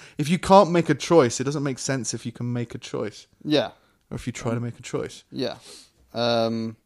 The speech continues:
Speaker 2: the upgrade will allow Samantha to
Speaker 1: Upgrade.
Speaker 2: enter dummy mode,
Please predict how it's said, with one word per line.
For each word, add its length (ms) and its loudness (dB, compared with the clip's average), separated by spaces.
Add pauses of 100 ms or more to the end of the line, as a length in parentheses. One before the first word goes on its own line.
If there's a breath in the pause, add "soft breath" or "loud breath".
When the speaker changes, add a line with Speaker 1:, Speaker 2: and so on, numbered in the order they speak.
(760 loud breath)
Speaker 2:
the 180 2
upgrade 400 4
will 220 -4
allow 240 2
Samantha 560 -2
to 140 -6
Speaker 1:
Upgrade. 300 -4
Speaker 2:
enter 200 -6 (120)
dummy 280 2
mode, 400 -8